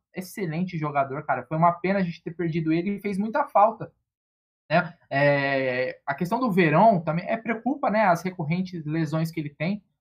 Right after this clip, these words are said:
Menino muito novo, mas também é um cara de velocidade. Ele não é tanto do, do drible igual o Wesley, né, que é muito mais habilidoso do que o Verón,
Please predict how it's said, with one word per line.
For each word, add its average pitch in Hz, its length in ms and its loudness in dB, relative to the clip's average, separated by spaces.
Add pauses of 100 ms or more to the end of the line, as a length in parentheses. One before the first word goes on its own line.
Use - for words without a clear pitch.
(100)
Menino 175 220 2
muito 196 320 2
novo, 208 460 4 (520)
mas 208 140 -2
também 220 340 0
é 233 60 6
um 226 140 0
cara 214 240 4
de 196 140 -2
velocidade. 202 840 2
Ele 165 180 0
não 208 100 4
é 226 60 6
tanto 226 340 -2
do, 202 220 -4
do 165 220 -4
drible 165 680 -2
igual 160 460 2
o 170 60 0
Wesley, 180 460 2
né, 175 180 -4
que 175 120 -12
é - 20 -8
muito 156 500 -10
mais 131 280 -12
habilidoso 123 500 -14
do - 80 -20
que 127 120 -20
o 123 40 -14
Verón, 135 280 -4